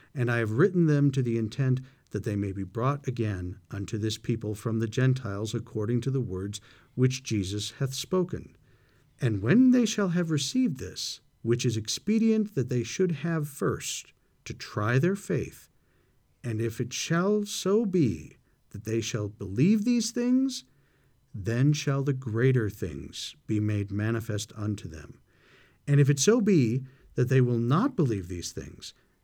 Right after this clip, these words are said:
then shall the greater things be withheld from them unto their condemnation.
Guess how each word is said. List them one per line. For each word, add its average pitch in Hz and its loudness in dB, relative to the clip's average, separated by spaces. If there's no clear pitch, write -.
then 131 2
shall 147 0
the 127 0
greater 143 2
things 104 -4
be 110 -6
withheld 127 -2
from 90 -8
them - -14
unto 123 -2
their 117 -2
condemnation. 113 -4